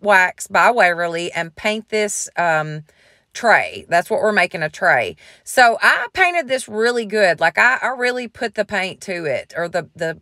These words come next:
wax. Um, I wanted it kinda dark to begin with, and then I'm gonna take some white, wipe my brush off a little bit, and dry brush these. This dry brush is so good.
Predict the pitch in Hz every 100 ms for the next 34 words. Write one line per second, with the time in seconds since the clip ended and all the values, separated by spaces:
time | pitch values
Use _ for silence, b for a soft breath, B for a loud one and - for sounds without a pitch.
0 | - 175 160 131 104 - - _ b b
1 | b 208 220 196 175 - 208 247 269 285
2 | - 254 240 240 190 165 175 226 - -
3 | 202 180 180 190 233 254 - 190 180 208
4 | 440 480 254 208 - 180 - - 170 151
5 | 175 262 165 165 - - b b b b
6 | 170 180 220 311 294 233 202 - 190 165
7 | 196 170 165 165 156 156 151 - 180 180
8 | 185 220 208 160 143 - 131 85 - -
9 | b b b b 185 269 349 - 269 247
10 | 240 233 233 226 - - - - - -
11 | 139 233 247 233 214 214 208 208